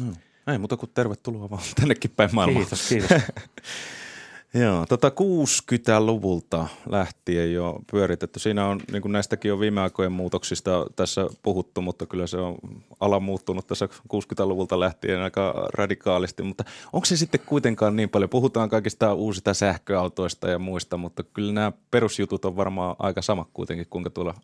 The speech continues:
Speaker 1: liikenteessä tulee toimia.
Speaker 2: No joo, ehdottomasti. Ja, ja tota,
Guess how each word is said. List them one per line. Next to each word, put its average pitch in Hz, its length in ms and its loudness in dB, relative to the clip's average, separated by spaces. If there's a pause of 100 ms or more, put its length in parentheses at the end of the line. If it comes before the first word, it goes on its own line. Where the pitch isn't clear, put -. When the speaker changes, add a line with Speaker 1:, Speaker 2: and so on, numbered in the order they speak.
Speaker 1:
liikenteessä 90 520 -2
tulee 90 200 -4
toimia. 85 340 -6 (600)
Speaker 2:
No 135 80 -2
joo, 127 340 2 (300)
ehdottomasti. 113 640 0
Ja, 98 180 2
ja 101 80 -2
tota, 95 400 -2